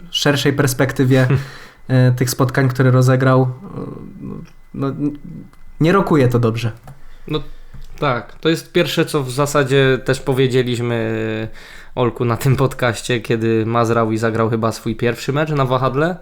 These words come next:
Speaker 2: że niezbyt pasuje mu ta pozycja. Widać, że, że jednak nie jest przyzwyczajony do, do gry w tej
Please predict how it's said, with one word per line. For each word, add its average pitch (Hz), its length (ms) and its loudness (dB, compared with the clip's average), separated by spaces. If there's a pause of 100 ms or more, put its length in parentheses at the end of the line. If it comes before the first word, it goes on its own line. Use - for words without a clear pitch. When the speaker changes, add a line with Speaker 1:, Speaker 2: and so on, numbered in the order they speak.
Speaker 2:
że 117 360 -2
niezbyt 110 420 -4
pasuje 113 360 -4
mu 113 120 -4
ta 110 120 -4
pozycja. 110 540 -4 (440)
Widać, 110 460 -4
że, 107 440 -2 (280)
że 110 180 -2
jednak 110 320 -2
nie 113 160 0
jest 104 200 -4
przyzwyczajony 110 720 -2
do, 107 180 -2 (500)
do 113 180 0
gry 117 220 0
w - 100 -8
tej 110 380 0